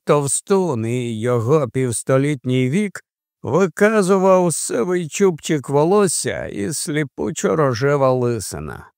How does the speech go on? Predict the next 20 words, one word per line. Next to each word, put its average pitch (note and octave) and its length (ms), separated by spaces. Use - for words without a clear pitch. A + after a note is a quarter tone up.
Коли A#2 240
вони A#2+ 260
поздоровкались, B2 1300
він, F#3 520
не F#3+ 120
випускаючи E3 1040
руки C3+ 400
Шоуна, F3+ 720
торкнув D3+ 680
його B2+ 420
за A#2+ 180
плече. A#2 600
«Давно A3 540
не A#3 160
бачились, D3+ 760
Мікі», C3+ 560
сказав A#2+ 600
він. A2 300
А G#2 140
далі, C3+ 460